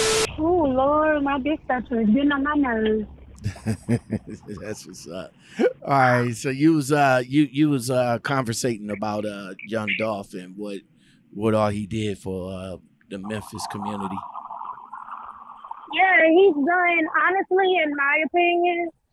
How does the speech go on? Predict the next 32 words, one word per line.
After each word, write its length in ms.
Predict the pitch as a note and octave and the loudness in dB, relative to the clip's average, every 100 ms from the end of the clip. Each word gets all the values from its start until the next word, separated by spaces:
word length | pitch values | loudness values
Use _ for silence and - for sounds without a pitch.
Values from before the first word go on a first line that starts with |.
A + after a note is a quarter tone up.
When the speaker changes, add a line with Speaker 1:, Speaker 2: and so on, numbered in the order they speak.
| _ _ _ _ | _ _ _ _
Speaker 1:
he's 460 | E4+ F4+ F4 C#4+ B3+ | 2 4 4 2 0
done 400 | D#4+ D#4 C#4+ C#4 | 0 0 -2 -2
way 280 | D4 D#4+ E4+ | 2 2 2
more 300 | D4 D#4 D#4+ | 0 0 -2
for 200 | - D4+ | 0 0
Memphis. 600 | C#4 C#4 D#4+ - D#4 D4+ C4+ _ _ _ _ _ _ _ - | 0 0 -2 -2 -2 -2 -6 _ _ _ _ _ _ _ 0
Even 240 | F4+ F4 | 2 4
though 140 | E4 F4 | 4 4
he 100 | F#4 | 4
wasn't 320 | F4 D#4+ D4+ | 2 2 0
born 440 | C4+ D#4+ E4+ F4 F4 | 0 0 2 2 2
in 280 | F4 F4+ | 0 0
Memphis, 420 | F4 F#4 E4+ F#4 D#4+ | 0 -2 -4 -4 -2
he's 220 | E4+ F#4 | 0 2
done 240 | D#4 E4+ D4 | 4 2 2
way 220 | D4+ E4+ | 0 0
more 240 | D#4+ D#4 - | 0 -2 -4
for 80 | D4 | -4
Memphis 340 | D#4 D#4 D4+ | -4 -2 0
than 160 | C4 C#4+ | 0 0
people 320 | D#4+ C#4+ D4+ C4 | 0 2 2 2
that 160 | C#4 - _ _ _ _ - | 2 0 _ _ _ _ 2
have 240 | E4+ B3 | 2 4
been, 240 | D4 C4+ D4 | 0 0 2
that 180 | E4 | 2
were 180 | D#4+ D4+ | 4 2
born 340 | A#3+ D#4 D4+ C4 | 2 0 0 0
in 120 | B3+ | -2
Memphis, 300 | B3+ - A#3+ | -4 -6 -4
like 240 | C#4+ C4+ | 0 2
Yo 160 | C4 D4+ | 4 4
Gotti. 500 | C#4 C#4+ B3 G#3+ G#3 | 4 4 2 -2 -6